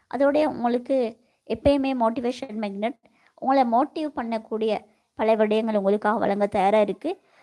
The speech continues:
அப்படின்ற ஒரு செய்தியோட இந்த லைவை நாங்க முடிச்சுக்கொள்வோம். சரிதானே? இந்த செஷன் உங்களுக்கு எப்படி இருந்துச்சு அப்படின்ட்டு கமெண்ட்ல போடுங்க. அடுத்தது இதை விட பெஸ்டான உங்களுக்கு இன்னும் தரமான விடயங்கள் தர நான் தயாரா இருக்கிறேன்.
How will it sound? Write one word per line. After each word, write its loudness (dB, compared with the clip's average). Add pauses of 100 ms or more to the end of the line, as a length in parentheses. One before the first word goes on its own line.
(200)
அப்படின்ற -6
ஒரு -2
செய்தியோட 4 (460)
இந்த -2
லைவை 0
நாங்க -4
முடிச்சுக்கொள்வோம். -6 (320)
சரிதானே? 2 (260)
இந்த 6
செஷன் 0
உங்களுக்கு 2
எப்படி -2
இருந்துச்சு -6
அப்படின்ட்டு -6 (380)
கமெண்ட்ல 0
போடுங்க. 2
அடுத்தது -4 (220)
இதை -2
விட -2
பெஸ்டான -4 (140)
உங்களுக்கு -6
இன்னும் 0 (340)
தரமான 2
விடயங்கள் -2
தர -4
நான் -2
தயாரா -4
இருக்கிறேன். -4